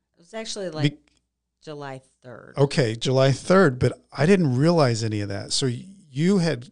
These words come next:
Speaker 2: you had come in to town. Uh, there was a, there was an argument, and, and you guys, your, you and your sister march out of the, the house angry, and you're trying to pull her away from this bad situation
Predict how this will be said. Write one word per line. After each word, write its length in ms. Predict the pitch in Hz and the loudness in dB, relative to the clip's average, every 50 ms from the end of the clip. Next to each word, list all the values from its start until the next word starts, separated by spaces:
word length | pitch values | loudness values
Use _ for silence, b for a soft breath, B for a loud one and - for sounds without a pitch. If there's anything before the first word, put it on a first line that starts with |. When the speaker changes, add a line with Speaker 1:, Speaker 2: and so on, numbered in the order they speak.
| _ _ - | _ _ -20
Speaker 2:
you 180 | - 139 135 175 | -12 -8 -4 -4
had 100 | 190 - | -4 -4
come 240 | - - 165 143 135 | -4 -4 -2 0 0
in 300 | 120 107 104 104 117 113 | 0 -2 -2 -4 -6 -8
to 120 | - - | -10 -14
town. 520 | 117 - - 131 113 101 95 98 101 107 - b b b b b b b b b b b b _ _ _ _ | -12 -10 -8 -6 -6 -6 -6 -8 -10 -12 -14 b b b b b b b b b b b b _ _ _ _
Uh, 200 | - 117 110 110 | -6 -6 -4 -4
there 160 | 107 104 135 143 | 0 0 2 2
was 120 | 143 127 | 2 0
a, 80 | 123 110 110 _ _ _ _ _ _ _ _ _ _ _ _ _ _ | -2 -6 -8 _ _ _ _ _ _ _ _ _ _ _ _ _ _
there 80 | 127 | -6
was 100 | 123 131 | -4 -2
an 80 | 131 120 | 0 0
argument, 640 | 117 117 131 147 135 123 110 101 92 95 - 110 _ _ | 2 2 2 2 0 -2 -4 -4 -6 -8 -10 -14 _ _
and, 260 | 139 117 110 110 117 | -10 -8 -8 -8 -6
and 160 | 127 117 117 | -6 -4 -2
you 80 | 127 139 | -2 0
guys, 360 | 143 143 123 120 113 - - - | 2 2 2 2 0 -2 -6 -8
your, 240 | - 147 120 120 127 | -10 -6 -6 -6 -6
you 240 | 147 - 123 127 139 | -6 -6 -4 -2 -2
and 80 | 135 | -2
your 80 | 123 113 | -2 -4
sister 420 | - - 143 - - - 123 110 113 - - | -2 -4 -4 -4 -4 -4 -6 -6 -6 -10 -10
march 500 | 135 117 120 123 127 127 127 123 - - | -10 -12 -8 -4 -2 -2 -2 -2 -2 -4
out 180 | 123 117 117 | -4 -2 -2
of 140 | 117 107 107 | -4 -6 -8
the, 240 | 104 104 117 113 - _ _ _ | -10 -12 -12 -12 -16 _ _ _
the 240 | - 117 107 104 | -6 -6 -6 -6
house 580 | 101 - 143 131 117 101 80 - - - - - b b b b b b b b b b b b b b _ _ | -6 -2 -2 0 0 0 -2 -4 -4 -4 -6 -10 b b b b b b b b b b b b b b _ _
angry, 640 | 123 131 139 143 147 123 117 104 98 110 123 117 - | 0 0 2 2 0 -2 -2 -6 -8 -10 -12 -16 -12
and 180 | - 117 113 117 | -10 -8 -6 -4
you're 100 | 120 123 | -6 -6
trying 320 | 120 - 131 123 123 120 | -4 -4 -4 -4 -4 -4
to 80 | 113 107 | -6 -8
pull 260 | - - 135 131 123 | -8 -4 -2 -2 0
her 160 | 113 127 123 | 0 0 -2
away 220 | 120 110 117 120 120 | -2 0 -2 -4 -4
from 260 | - - 120 110 110 | -6 -8 -8 -6 -6
this 160 | 113 113 - | -4 -4 -6
bad 360 | - - 113 117 117 113 107 | -6 -4 -4 -2 -2 -2 -2
situation 840 | - - 117 - - 117 107 110 117 117 - - 110 110 107 107 107 | -4 -8 -6 -6 -8 -8 -6 -6 -6 -6 -6 -6 -6 -8 -8 -10 -12